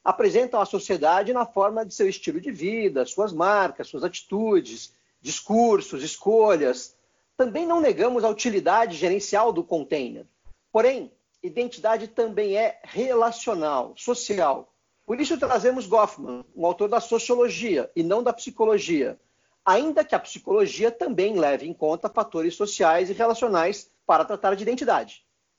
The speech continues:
Apenas são visões de mundo muito diferentes. Se você ficou interessado em aprender mais sobre identidade,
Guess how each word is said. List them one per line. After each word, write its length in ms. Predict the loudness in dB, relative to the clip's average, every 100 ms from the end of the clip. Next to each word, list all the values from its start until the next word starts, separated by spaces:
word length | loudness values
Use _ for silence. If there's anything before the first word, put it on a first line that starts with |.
| -8
Apenas 420 | -6 0 0 0
são 180 | 0 -2
visões 360 | -2 0 0
de 80 | -2
mundo 520 | -2 -2 -2 -6 -8 -10
muito 460 | -2 2 2 2 0
diferentes. 760 | -2 0 0 0 -10 -14 -14 -20 _ _ -18
Se 140 | -2 2
você 180 | 4 2
ficou 220 | 2 0
interessado 640 | 2 2 2 4 4 4
em 80 | 0
aprender 400 | 0 0 0 0
mais 200 | 2 0
sobre 200 | 0 -2
identidade, 800 | 0 -2 -2 2 2 2 -4 -16